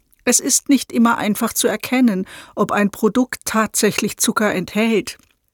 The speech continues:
Lebensmittelhersteller dürfen mehr als sechzig verschiedene Bezeichnungen für Zucker auf der Packung angeben. Ist Honig gesünder als Zucker?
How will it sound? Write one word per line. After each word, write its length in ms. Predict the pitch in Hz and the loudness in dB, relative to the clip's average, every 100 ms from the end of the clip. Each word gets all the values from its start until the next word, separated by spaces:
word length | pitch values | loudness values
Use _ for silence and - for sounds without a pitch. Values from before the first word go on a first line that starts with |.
| _ _ _ | _ _ _
Lebensmittelhersteller 1200 | - 269 320 302 262 262 262 220 226 220 240 233 226 | 0 2 2 2 2 2 2 2 2 0 0 0 0
dürfen 460 | 214 208 - 196 | 2 0 2 2
mehr 380 | 196 226 262 - | 2 2 0 -2
als 320 | 208 196 - | -2 0 2
sechzig 500 | 277 254 - - - | 2 0 -2 -2 -2
verschiedene 640 | - 202 - 233 233 202 196 | -2 0 0 2 2 2 0
Bezeichnungen 840 | 196 - 208 208 226 - 262 254 | -2 0 0 0 -2 -2 0 0
für 220 | - 202 | 0 -2
Zucker 440 | - 220 - 269 - | 0 -2 0 -2 0
auf 160 | 190 | -2
der 140 | - 208 | 0 0
Packung 480 | - 196 - 240 254 | -2 -8 -2 -2 0
angeben. 640 | 262 240 214 165 165 - - _ _ _ _ _ _ _ _ _ - | 4 4 2 -4 -4 -8 -10 _ _ _ _ _ _ _ _ _ -4
Ist 300 | 208 - - | -2 0 -2
Honig 640 | 190 220 262 320 - - - | -2 2 2 2 -4 -12 -4
gesünder 560 | 196 - 190 208 262 | -2 0 2 2 0
als 280 | 254 269 - | 0 0 0
Zucker? 460 | - 294 - 339 | 0 0 0 -2